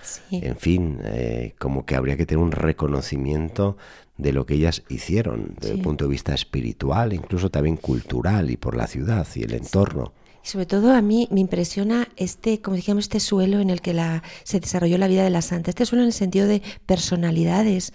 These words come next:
Speaker 2: Sí.
Speaker 1: de mujeres, muchas de ellas, la mayoría, impresionantes, ¿no? Que, como vemos, cada una de ellas, ¿no? Contemporáneas de la santa y realmente de una valía, de una entereza, eh, de una espiritualidad tremenda, como esta María Dávila, otra,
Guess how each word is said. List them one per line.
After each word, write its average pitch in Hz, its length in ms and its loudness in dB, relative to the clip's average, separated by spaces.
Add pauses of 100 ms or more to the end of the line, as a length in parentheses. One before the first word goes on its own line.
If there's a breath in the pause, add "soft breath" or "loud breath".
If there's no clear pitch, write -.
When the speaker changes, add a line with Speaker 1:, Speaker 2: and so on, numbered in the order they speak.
(120)
Speaker 2:
Sí. - 340 0
Speaker 1:
de 180 80 6
mujeres, 185 540 2
muchas 175 320 -2
de 170 80 0
ellas, 160 180 -2
la 170 80 -2
mayoría, 170 480 0 (600 loud breath)
impresionantes, 170 840 0 (240)
¿no? 220 200 2
Que, 170 260 -2 (200 loud breath)
como 185 200 2
vemos, 214 200 2
cada 180 240 4
una 220 160 4
de 202 80 2
ellas, 190 420 0
¿no? 202 180 -4 (260 loud breath)
Contemporáneas 175 760 2
de 233 80 4
la 208 100 2
santa 214 500 -2 (420 loud breath)
y 170 460 -2
realmente 170 400 -2
de 180 80 2
una 185 180 0
valía, 190 600 2 (260 loud breath)
de 180 120 -4
una 190 100 0
entereza, 202 760 -2 (480 soft breath)
eh, 170 360 -4
de 185 60 2
una 196 120 2
espiritualidad 170 800 0
tremenda, 175 500 -2
como 165 200 -2
esta 190 160 -2
María 165 280 2
Dávila, 165 380 -2
otra, 175 340 -2